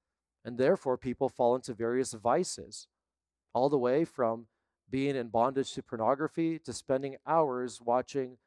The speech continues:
series on Netflix, from being controlled by their emotions instead of having mastery over self.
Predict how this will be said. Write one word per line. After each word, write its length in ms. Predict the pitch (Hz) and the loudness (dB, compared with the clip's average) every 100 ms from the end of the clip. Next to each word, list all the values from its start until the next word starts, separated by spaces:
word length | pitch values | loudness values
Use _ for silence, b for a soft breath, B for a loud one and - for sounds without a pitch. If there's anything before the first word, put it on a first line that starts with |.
| _ | _
series 560 | - - 139 123 120 113 117 | -12 -6 -4 -2 -2 -4 -8
on 180 | 120 | -6
Netflix, 600 | 127 156 104 85 - - _ _ _ _ _ _ _ _ _ _ _ _ | -8 -10 -14 -18 -16 -16 _ _ _ _ _ _ _ _ _ _ _ _
from 380 | - 143 127 127 _ _ _ _ _ _ | 0 2 2 -2 _ _ _ _ _ _
being 380 | - 143 143 139 - _ _ _ | -2 0 0 -4 -12 _ _ _
controlled 480 | 139 - 156 156 127 | -10 -2 4 4 4
by 140 | 131 | 0
their 200 | 123 131 | 2 -2
emotions 840 | 117 113 147 190 - 95 110 - - _ _ _ - | -2 0 0 0 -10 -12 -12 -14 -16 _ _ _ -16
instead 260 | 113 135 | -4 -2
of 80 | 120 | -2
having 260 | 120 120 120 | -2 -2 -2
mastery 400 | 120 113 - 113 | -4 -6 -8 -6
over 140 | 104 | -6
self. 360 | 101 165 117 | -8 -10 -10